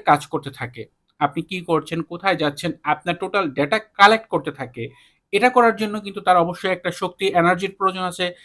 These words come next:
সে আপনার ব্যাটারিটাকে ব্যবহার করছে। কারণ যে অ্যাপই আমরা ব্যবহার করি না কেন, সেটা ব্যবহার করতে আমাদের ফোনের ব্যাটারির প্রয়োজন হয়। তো এগুলো যদি ব্যাকগ্রাউন্ডে কাজও করে, সেই ক্ষেত্রেও কিন্তু ব্যাটারির প্রয়োজন রয়েছে। আর এটা হয়তো আমরা দেখতে পাই না, তারপরেও দেখি যে ব্যাটারি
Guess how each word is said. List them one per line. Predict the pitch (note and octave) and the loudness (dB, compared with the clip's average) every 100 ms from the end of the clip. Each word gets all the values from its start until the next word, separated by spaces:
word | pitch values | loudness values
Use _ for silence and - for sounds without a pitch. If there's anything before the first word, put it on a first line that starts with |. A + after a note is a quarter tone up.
| _ - | _ -10
সে | F#3+ - | -6 0
আপনার | D3 F3+ E3 | 2 2 0
ব্যাটারিটাকে | D3 E3+ F#3 F#3+ F#3 C#3+ C3 | -2 -4 -4 -4 -6 -2 2
ব্যবহার | D3+ E3+ D3+ C3 | 2 2 0 -2
করছে। | A#2 - C#3 | -8 -10 0
কারণ | F#3 F#3+ E3 | 2 2 0
যে | G#3+ F#3+ | -2 4
অ্যাপই | E3 A#3+ A#3+ | 4 4 2
আমরা | A3 | 2
ব্যবহার | G3+ G3+ G3 | 2 2 0
করি | F#3+ | -2
না | F3+ | -2
কেন, | F3+ F3 F3 _ _ _ _ - | 0 0 -2 _ _ _ _ -6
সেটা | G3 G3 F#3+ D#3+ | 0 0 2 4
ব্যবহার | E3+ G#3 | 4 4
করতে | G3 - F3 | 2 4 4
আমাদের | F3 F3+ - | 4 -2 -6
ফোনের | F3+ E3 | -6 0
ব্যাটারির | D3 D#3+ G3 G#3 | 0 2 0 2
প্রয়োজন | G#3 G#3 G3+ F3 | 2 2 2 4
হয়। | G3 F#3+ _ _ | 4 2 _ _
তো | - - G3 | -6 0 0
এগুলো | G#3+ A#3 | 2 -2
যদি | A3 F#3+ D#3 | 0 0 2
ব্যাকগ্রাউন্ডে | D3+ F#3+ A#3 A3+ - | 2 2 2 2 8
কাজও | F#3+ B3+ C4 | 8 8 2
করে, | G#3+ G3+ G3+ | 2 2 0
সেই | G#3+ G#3 | -2 -2
ক্ষেত্রেও | G#3+ G#3+ G3 | -4 -4 -8
কিন্তু | F#3 E3+ | -8 -4
ব্যাটারির | D#3+ E3+ F3 - | -4 -4 -10 -2
প্রয়োজন | F#3+ F3+ F3 C3+ | -2 0 0 0
রয়েছে। | B2 A#2 A#2+ A2 _ _ _ | 0 -2 -8 -10 _ _ _
আর | F#3+ F#3 - F#3 | 6 6 4 -4
এটা | F#3 A3 | 2 2
হয়তো | G#3+ G#3+ - | 2 -2 -2
আমরা | F#3 F3+ E3 | -2 -2 -2
দেখতে | G3 A#3+ A#3 | 0 0 2
পাই | G#3+ G3+ | 0 -2
না, | G3+ - _ - | -4 -8 _ 4
তারপরেও | F#3 F#3 G#3 G3+ | 6 6 2 2
দেখি | G3 G3 | -2 -4
যে | |
ব্যাটারি | E3+ E3 G3 | -2 -2 -4